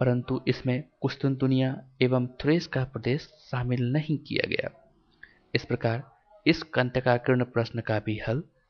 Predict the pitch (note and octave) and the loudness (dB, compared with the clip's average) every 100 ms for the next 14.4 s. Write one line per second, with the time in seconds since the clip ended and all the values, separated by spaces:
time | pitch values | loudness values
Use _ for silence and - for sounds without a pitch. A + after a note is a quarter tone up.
0 | _ C3 C3 C3 D3+ B2+ - - D3 _ | _ -6 -2 0 0 0 -2 -6 -6 _
1 | _ _ _ _ _ - A#2+ A#2 A#2 A2+ | _ _ _ _ _ -8 -4 2 4 4
2 | A2+ A2+ - A2 G#2+ C#3+ - - A#2 B2+ | 2 -4 -2 -4 -4 -8 -10 -4 0 0
3 | - C#3 A#2+ B2+ F3 _ _ _ _ - | 0 -2 0 -4 -6 _ _ _ _ 4
4 | D3 D3 - D3+ C3+ B2+ B2+ D#3+ E3 A#2 | 6 6 0 -4 -2 -2 -2 -4 -2 -4
5 | A2 G#2 G#2 - - _ _ _ _ _ | -2 -4 -4 -8 -10 _ _ _ _ _
6 | _ _ - - _ - - - - E3 | _ _ -20 -20 _ -20 -20 -20 2 2
7 | - - D3+ D3+ F3 E3+ D3 C3 B2 A#2+ | 2 4 4 6 4 4 2 -2 2 2
8 | A#2+ - B2 - - F3 E3+ - - _ | 2 -2 -6 -4 -2 -2 -4 -12 -16 _
9 | _ _ _ _ _ _ - A2 G#2+ - | _ _ _ _ _ _ 0 2 0 -4
10 | _ _ _ - - - - - - A#2 | _ _ _ -20 -20 -20 -20 -20 -10 -4
11 | A#2 - A#2+ - A2+ - C#3 C3+ C3+ C3+ | -2 -2 -4 -2 -2 2 4 6 4 4
12 | C3 C#3+ D#3 - - _ _ _ C3 C3 | 4 -2 -4 -8 -20 _ _ _ -2 4
13 | C#3+ F3 F#3 - C3+ A2+ A#2 - G#2+ A2 | 4 6 2 2 2 2 0 0 -2 -2
14 | G#2+ G#2+ G#2+ - | -2 -4 -6 -10